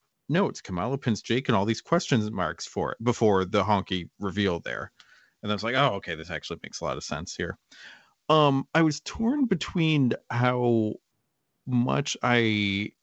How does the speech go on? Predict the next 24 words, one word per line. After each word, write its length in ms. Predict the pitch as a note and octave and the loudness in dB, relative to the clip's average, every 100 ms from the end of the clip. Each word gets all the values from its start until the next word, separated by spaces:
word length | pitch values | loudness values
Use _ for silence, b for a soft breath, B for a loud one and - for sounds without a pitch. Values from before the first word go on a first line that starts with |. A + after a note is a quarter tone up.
| - | 0
thought 280 | C3 A2 | 2 2
Kamala's 400 | - B2 A2+ A2 | 2 0 0 -2
work 220 | A#2 A2+ - | -4 -8 -8
was 140 | F#2+ | -10
trash 580 | - - G#2+ A2 E3+ - | -8 -2 0 2 0 -2
and 100 | G#2 | -2
how 120 | A2 | -2
impressed 460 | G2 - F#2+ G2+ A2 | -2 0 0 2 0
I 60 | |
was 300 | G#2+ G#2 G#2 | 2 2 2
with 240 | - G2 - _ _ _ _ - | 0 -2 -4 _ _ _ _ -2
a 60 | G2+ | 2
little 240 | F#2+ G2+ | 4 4
bit 180 | F2+ F#2 | 4 4
of 120 | B2+ | 6
it, 140 | D3 - | 4 4
though. 300 | E3+ F#3+ A#3+ - _ _ b b b b b b b _ | 4 6 4 2 _ _ b b b b b b b _
He 600 | - - E3+ D3 C3+ C#3 - _ _ _ _ _ _ _ - | -8 -2 -2 0 0 -2 -8 _ _ _ _ _ _ _ -14
sells 800 | C#3 - D#3 E3+ G3 A3+ A3 - C#3 | -10 2 2 4 2 0 -4 -10 -8
Jake's 680 | - C#3 C3+ - - - - _ _ _ - - | 0 0 0 -4 -10 -10 -16 _ _ _ -14 -2
beat 200 | C3+ C#3+ | 0 4
down 220 | C3 A#2+ | 4 6
a 40 | |
giant, 500 | A2 A2 G2 A2 C#3 | 4 2 4 4 2